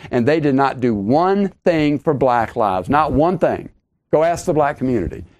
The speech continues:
They did send two hundred thousand dollars to escort services, stripper services, phone sex operators. You think I'm kidding? Look it up. Ignorant, fooled, fool, evil.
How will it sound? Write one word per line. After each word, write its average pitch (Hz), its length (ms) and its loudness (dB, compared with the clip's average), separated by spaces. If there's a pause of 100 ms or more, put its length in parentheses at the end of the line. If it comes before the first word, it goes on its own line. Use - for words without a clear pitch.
(380)
They 139 140 2
did 226 280 0
send 165 240 0
two 180 140 2
hundred 156 180 0
thousand 156 300 2
dollars 165 240 0
to - 160 -2
escort 185 440 0
services, 104 480 -2
stripper 254 380 -2
services, 113 560 -4
phone 233 320 0
sex 151 300 -2
operators. 104 480 -2
You 214 100 -2
think 311 200 -2
I'm 302 120 0
kidding? 339 360 -2 (220)
Look 220 240 -4
it 208 120 -2
up. 220 320 -2 (360)
Ignorant, 196 520 0
fooled, 240 380 -2 (440)
fool, 202 460 -2 (420)
evil. 117 400 -4